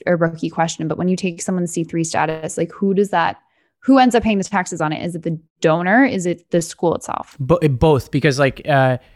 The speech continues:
Speaker 2: you can't write off the tax to the, the donation, and the school would then have to pay for what would be the equivalent of revenue. But I actually think this is a more widespread problem than we realize, because take Nashville, for example, right?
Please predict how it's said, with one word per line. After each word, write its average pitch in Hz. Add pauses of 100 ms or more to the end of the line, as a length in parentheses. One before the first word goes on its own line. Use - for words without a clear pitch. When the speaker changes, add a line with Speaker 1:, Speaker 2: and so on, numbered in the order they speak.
(120)
Speaker 2:
you 156
can't 202
write 160
off 156
the 147
tax -
to -
the, 135
the 131
donation, 135
and 139
the 120
school 151
would 135
then 131
have 131
to 120
pay 127 (240)
for 139
what 127
would 127
be 131
the 123
equivalent 123
of 113
revenue. 123 (240)
But -
I 165
actually 226
think 302
this 233
is 190
a -
more 160
widespread 139
problem 127
than 123
we 120
realize, 123
because 123
take 165
Nashville, 135
for 107
example, 107
right? 117